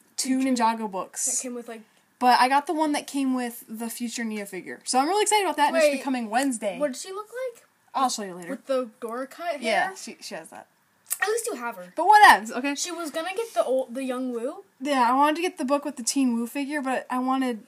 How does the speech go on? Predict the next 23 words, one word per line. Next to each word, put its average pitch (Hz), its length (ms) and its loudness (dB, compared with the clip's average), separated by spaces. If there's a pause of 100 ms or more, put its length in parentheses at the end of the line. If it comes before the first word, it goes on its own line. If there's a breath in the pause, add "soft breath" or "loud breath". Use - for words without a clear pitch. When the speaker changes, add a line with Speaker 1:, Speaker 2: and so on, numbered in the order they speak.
Speaker 1:
this 247 280 0
book 220 320 -6
with - 240 -12
the 214 200 -8
Nia 214 220 -4
figure 214 360 -8
more. 190 400 -8 (440)
Speaker 2:
Ooh. 226 180 -14 (200)
Speaker 1:
So, - 240 -18 (840)
I'll 320 120 4
get 339 300 -4
the 285 80 2
other 254 200 4
books 220 260 -6
some 214 160 0
other 190 260 -4
time, 214 240 -8
but 233 260 0 (200 loud breath)
Speaker 2:
Yeah. - 180 -2
Speaker 1:
it's 254 140 -2
also 311 260 0
weird 294 200 -2
because 233 580 -8